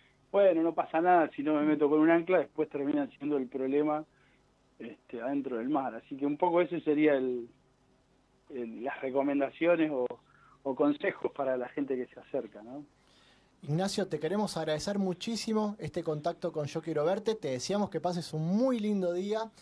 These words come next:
Speaker 2: en este día tan especial del Día del Guardavidas, donde, eh, reconocemos el trabajo y el servicio que realizan, eh, eh, y el acto de arrojo que tiene también el peligro que conlleva ser guardavida para cuidarnos en las playas, para sentirnos seguros y, y que, que hay alguien ahí que nos está,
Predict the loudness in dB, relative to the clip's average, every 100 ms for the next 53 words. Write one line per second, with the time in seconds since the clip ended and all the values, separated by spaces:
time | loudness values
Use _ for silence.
0 | -20 _ -16 -10 -6 -4 -4 -6 -6 -6
1 | -4 -4 -2 -2 -2 -2 -2 0 -2 0
2 | -2 -2 -4 -4 -4 -8 -20 _ -10 -6
3 | -6 -2 -4 0 0 0 -2 -4 0 2
4 | 2 0 -2 -4 -2 -4 -4 -4 -4 -4
5 | -4 -4 -4 -6 -16 -20 _ -6 -4 -2
6 | -2 -2 -2 -2 -2 -6 -10 -10 -8 -4
7 | -2 -2 -2 -2 -2 -4 -6 -8 -8 -6
8 | -4 -2 -4 -2 -4 -4 -6 -4 -4 -6
9 | -10 -10 -10 -4 -2 -2 -4 -14 -20 -10
10 | -4 -2 -2 -2 -2 -2 -2 -2 -4 -4
11 | -6 -2 0 0 -6 -6 -10 -10 -4 -4
12 | -4 -4 -6 -6 -8 -8 -6 -6 -10 -8
13 | -4 -4 -4 -10 -16 -18 -16 -16 -10 -6
14 | -4 -2 -2 -4 -6 -8 -8 -10 -4 -2
15 | -2